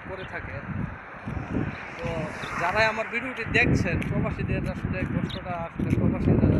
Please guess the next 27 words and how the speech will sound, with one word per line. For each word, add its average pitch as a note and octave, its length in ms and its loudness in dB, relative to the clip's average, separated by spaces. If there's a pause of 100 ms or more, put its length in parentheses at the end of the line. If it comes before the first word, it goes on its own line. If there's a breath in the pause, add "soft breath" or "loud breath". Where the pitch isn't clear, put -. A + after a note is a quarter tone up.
(360)
ছাড়া - 160 4
কেউ - 180 4
বুঝে - 260 0
না। - 200 6
যারা - 160 2
আমার - 180 -2
ভিডিওটি - 360 -2
দেখছেন - 520 -2
তাদেরকে D#3+ 360 -12 (100)
বলবো F3+ 360 -4 (960)
যে D#3 200 -4
আপনার F3+ 340 -6 (140)
আত্মীয় - 320 -2
স্বজন F3+ 380 -6 (180)
বা D3 360 -8 (800)
নিজস্ব F3 560 -2 (800)
কাছের - 300 4
কোনো - 340 4
লোকজন E3+ 340 -6
যদি D#3+ 260 -8
প্রবাসে F3+ 360 -2
থেকে D#3+ 300 -2
থাকে D3 380 -6 (120)
তাদেরকে D3 420 -10 (720)
সাপোর্ট D#3 440 -8
করবেন। C#3+ 360 -8 (2500)
কি D3 80 -6